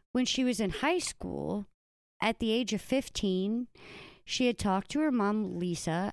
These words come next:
about graduating early, which is exactly what she did. So she worked twice as hard to graduate at the age of sixteen. She took both her junior and senior classes at the exact same time.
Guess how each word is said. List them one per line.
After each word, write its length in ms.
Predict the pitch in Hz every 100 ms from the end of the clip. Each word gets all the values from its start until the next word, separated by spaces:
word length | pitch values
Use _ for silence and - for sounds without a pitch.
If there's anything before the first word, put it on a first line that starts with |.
| -
about 320 | - 208 196 175
graduating 600 | 180 170 185 185 185 208
early, 480 | 240 - - 50 170 _ _ _ _
which 180 | 247 -
is 100 | 240
exactly 460 | 240 196 175 170 214
what 140 | 247
she 140 | -
did. 380 | 247 135 110 196 - -
So 220 | - 220
she 340 | - 254 285
worked 340 | 294 202 190 -
twice 320 | 240 285 294
as 80 | -
hard 460 | 185 170 175 208 - - _ _ _ -
to 120 | 254
graduate 540 | 220 190 175 190 180 -
at 120 | 190
the 140 | 208 160
age 100 | 170
of 80 |
sixteen. 440 | - 220 - 311 185 _ _ _ - - - - -
She 220 | - -
took 200 | - 226 - _ _ -
both 300 | 202 214 -
her 160 | 208
junior 680 | 180 160 175 190 233 269 285 -
and 340 | 202 190 220
senior 400 | - 196 190 214
classes 640 | 220 233 240 226 277 277 226 -
at 140 | 220
the 100 | 220
exact 380 | 185 160 175 160
same 220 | 170 151
time. 340 | 160 98 -